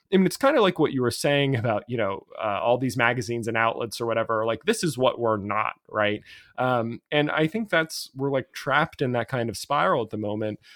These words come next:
Um, and, you know, there are f-, issues that I think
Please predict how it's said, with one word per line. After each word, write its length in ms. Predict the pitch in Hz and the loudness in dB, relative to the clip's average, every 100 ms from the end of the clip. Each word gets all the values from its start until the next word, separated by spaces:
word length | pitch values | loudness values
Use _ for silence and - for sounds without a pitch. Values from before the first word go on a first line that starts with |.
| _ | _
Um, 320 | - 151 143 - | 2 4 2 2
and, 120 | 185 | 2
you 80 | 208 | 4
know, 180 | 226 214 | 4 6
there 220 | 208 185 | 4 2
are 500 | - 190 240 233 208 _ _ _ _ _ - | 2 2 2 0 -4 _ _ _ _ _ -20
f-, 280 | - - - - _ _ | -18 -18 -20 -20 _ _
issues 680 | 135 175 - 165 127 120 104 | 0 0 0 -2 -2 -2 -2
that 160 | 127 120 | 0 0
I 80 | |
think 420 | 123 156 131 - | 0 -2 -4 -6